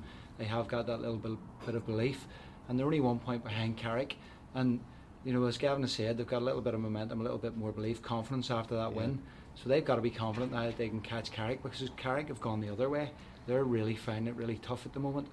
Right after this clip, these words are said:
Speaker 2: Yeah,
Speaker 1: They
Speaker 2: they're in
Speaker 1: can't,
Speaker 2: free fall, aren't
Speaker 1: they
Speaker 2: they?
Speaker 1: really are, and they're conceding a lot of goals, and they don't look like scoring. So all of a sudden, there's a little bit of belief there from, from Ballinamallard that they can get up into that place above again.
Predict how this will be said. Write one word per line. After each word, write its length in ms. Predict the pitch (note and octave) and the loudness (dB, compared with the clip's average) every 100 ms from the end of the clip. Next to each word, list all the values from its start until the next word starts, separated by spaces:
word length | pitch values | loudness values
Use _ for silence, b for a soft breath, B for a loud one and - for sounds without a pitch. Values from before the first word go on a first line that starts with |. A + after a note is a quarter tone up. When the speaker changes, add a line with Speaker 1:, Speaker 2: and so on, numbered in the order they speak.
| - | -6
Speaker 2:
Yeah, 140 | D#2+ D2 | -4 0
Speaker 1:
They 100 | B2 | 6
Speaker 2:
they're 140 | G2 | 6
in 60 | A2+ | 6
Speaker 1:
can't, 80 | A2 | 6
Speaker 2:
free 180 | F2 G2 | 4 2
fall, 280 | E2 C#2+ D2 | 2 0 2
aren't 80 | C#3 | 4
Speaker 1:
they 100 | D3 | 6
Speaker 2:
they? 80 | C3 | 8
Speaker 1:
really 240 | B2+ A#2+ | 8 6
are, 220 | G#2+ A#2+ | 6 4
and 80 | B2 | 4
they're 80 | A2+ | 2
conceding 460 | A#2+ A2+ B2 A#2+ A#2 | 0 0 2 4 4
a 60 | |
lot 140 | A2+ A2 | 2 0
of 80 | G#2+ | 0
goals, 300 | G#2+ A#2 G#2+ | 0 0 0
and 140 | G#2+ A#2 | -2 -4
they 80 | |
don't 200 | A2+ B2+ | -2 0
look 140 | B2 A#2+ | 0 -2
like 180 | A#2 - | -2 -4
scoring. 440 | - A2+ C#3 D3+ | -2 0 2 0
So 160 | - C#3 | -2 0
all 100 | D3 | 2
of 80 | E3+ | 2
a 40 | D3 | 2
sudden, 360 | - A2+ B2 B B - | 2 4 4 B B -12
there's 80 | G#2+ | -2
a 40 | A2+ | 2
little 180 | C#3 | 4
bit 120 | C3 A#2+ | 4 2
of 60 | |
belief 280 | A2 A2 G#2+ | 0 -2 0
there 160 | B2 A2+ | 0 0
from, 220 | - G#2+ B F#2 | -2 -6 B -12
from 180 | - A2+ | -4 0
Ballinamallard 560 | A#2 A2+ A2+ G#2+ A#2+ A2+ | 2 2 2 2 0 -2
that 120 | A2+ | -4
they 120 | A2+ | -2
can 100 | A2 | -2
get 140 | A2 G#2+ | 0 -2
up 140 | G#2+ | -2
into 160 | A2 A2+ | -2 0
that 180 | A2 - | -2 -2
place 240 | A2+ A2 | -4 -2
above 260 | A2 A#2 C#3 | -2 -2 -2
again. 280 | D#3 E3 | -4 -6